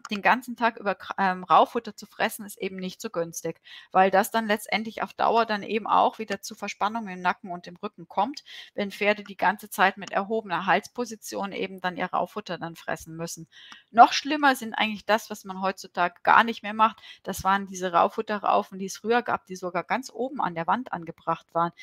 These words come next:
sodass Pferde tatsächlich von, das Futter dann richtig dann von oben rausrupfen mussten. Das heißt, immer mit hoch erhobenem Kopf da standen. Das waren, die gab's in meiner Kindheit noch. Heutzutage sieht man die eigentlich fast nirgendwo mehr, vielleicht noch mal im Zoo irgendwo oder so.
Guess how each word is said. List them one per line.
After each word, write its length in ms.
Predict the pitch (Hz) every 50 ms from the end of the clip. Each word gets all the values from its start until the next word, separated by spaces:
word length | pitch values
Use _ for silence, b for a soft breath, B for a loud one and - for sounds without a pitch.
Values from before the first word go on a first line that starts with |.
| B B B
sodass 360 | B - 180 185 185 - -
Pferde 260 | 196 190 196 196 190
tatsächlich 540 | - 185 175 - - 214 233 - 214 - -
von, 180 | - 180 - - _ _ _ - 196 -
das 180 | 190 185 -
Futter 320 | - - 233 - 226 208 208
dann 260 | 196 196 196 196 - B B B B B B
richtig 360 | 220 226 - - 214 208 -
dann 220 | - 180 180 185
von 160 | - 196 170 -
oben 260 | 190 208 220 208 185
rausrupfen 560 | 156 165 190 220 - - 196 - - - 185
mussten. 260 | 170 175 175 - 180
Das 120 | 175 - 190
heißt, 220 | 175 180 - -
immer 200 | - 214 214 214
mit 240 | 190 170 170 - -
hoch 160 | 220 233 -
erhobenem 460 | - - 185 196 190 185 180 180 180 -
Kopf 300 | - 226 226 - - -
da 180 | - 185 180
standen. 540 | - - - 170 170 180 190 - 240 285 - _ B B B B B B B B B B
Das 240 | B 202 220 - -
waren, 420 | 185 196 208 240 240 220 - - -
die 100 | - 220
gab's 260 | - 196 240 302 -
in 100 | 190 196
meiner 220 | 196 190 185 185 180
Kindheit 480 | - - 311 359 - - 170 165 -
noch. 240 | - 160 160 - -
Heutzutage 600 | - 202 214 - - 220 - 240 214 202 202 202
sieht 240 | 185 190 240 240 -
man 160 | 233 220 208
die 160 | - 214 196
eigentlich 460 | 180 196 202 - - 202 190 - - _ B B B B B B
fast 440 | B - 220 214 - - - _ -
nirgendwo 600 | 208 233 240 294 311 254 208 196 - - - 180 180
mehr, 240 | 185 185 196 226
vielleicht 320 | 240 - - 180 202 - -
noch 140 | 196 185 202
mal 100 | 185 180
im 140 | 180 180 - -
Zoo 420 | - - 277 311 294 277 - -
irgendwo 400 | 185 190 202 214 - 226 247 247
oder 180 | 226 226 233 254
so. 260 | 220 247 285 311